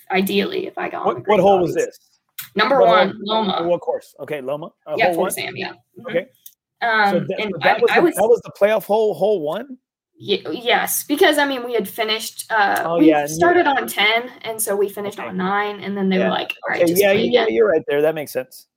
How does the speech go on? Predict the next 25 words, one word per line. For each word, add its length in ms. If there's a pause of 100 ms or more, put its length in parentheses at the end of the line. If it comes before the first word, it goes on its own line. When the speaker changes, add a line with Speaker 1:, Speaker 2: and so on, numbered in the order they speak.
(120)
Speaker 1:
But, 280
uh, 320
if, 560
if 180
we 100
had 120
tied, 380
they 100
were 100
gonna 160
be 140
like, 180
"All 80
right, 160
play 180
number 260
nine," 440
and 140
then 160
just 180
keep 220
going 240
in 80
a 60
circle. 460